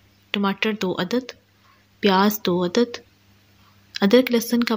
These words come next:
paste दो चम्मच, नमक हस्बे जायका या दो चम्मच, साबुत ज़ीरा एक चम्मच, पिसा गरम मसाला एक चम्मच, पिसी लाल मिर्च दो चम्मच, हल्दी quarter टी स्पून, हरी मिर्चें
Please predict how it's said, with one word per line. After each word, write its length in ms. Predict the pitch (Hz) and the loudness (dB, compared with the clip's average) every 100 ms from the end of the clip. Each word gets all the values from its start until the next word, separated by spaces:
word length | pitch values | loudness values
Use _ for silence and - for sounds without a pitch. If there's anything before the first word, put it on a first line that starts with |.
| 214 | 2
paste 400 | 196 196 - - | 2 2 -2 -4
दो 140 | 170 170 | -2 -2
चम्मच, 560 | - 170 180 262 - - _ _ _ _ _ _ _ - | -2 0 -2 -2 -4 -6 _ _ _ _ _ _ _ 0
नमक 380 | 208 208 226 - - _ _ _ | 4 6 4 -2 -14 _ _ _
हस्बे 320 | - 170 190 | -4 2 2
जायका 340 | 196 202 202 214 | 4 2 2 4
या 180 | 214 208 | 6 6
दो 160 | 170 170 | 4 2
चम्मच, 420 | 208 202 233 - - _ _ - - - - | 2 4 2 0 -4 _ _ -20 -20 -20 -2
साबुत 320 | - 196 233 | 2 4 4
ज़ीरा 260 | 220 214 214 | 2 2 2
एक 160 | 180 175 - | 0 0 -2
चम्मच, 460 | 202 208 220 220 - - _ _ _ _ _ _ - | 0 0 0 -4 -10 -10 _ _ _ _ _ _ 0
पिसा 240 | 214 240 226 | 2 2 4
गरम 200 | 208 214 | 4 4
मसाला 380 | 214 - 196 196 - | 4 2 4 4 2
एक 120 | 170 - | 0 0
चम्मच, 440 | 190 196 214 - - - - - - - | 0 2 0 -2 -10 -20 -20 -20 -4 2
पिसी 260 | 208 - | 2 6
लाल 300 | 202 185 180 | 6 6 4
मिर्च 300 | 196 214 - - | 4 4 2 2
दो 120 | 170 | 2
चम्मच, 540 | 170 214 208 220 220 - - _ _ _ _ _ - | 2 2 4 2 0 -8 -10 _ _ _ _ _ -4
हल्दी 320 | 202 196 226 240 - _ - | 0 2 2 2 -2 _ 0
quarter 260 | 190 190 | 0 0
टी 160 | 196 208 | 0 0
स्पून, 400 | 208 - 220 262 - _ - _ _ _ _ _ _ _ _ | 0 0 0 0 -8 _ -20 _ _ _ _ _ _ _ _
हरी 240 | - 208 220 | 2 4 6
मिर्चें 480 | 196 - - 233 | 4 2 0 0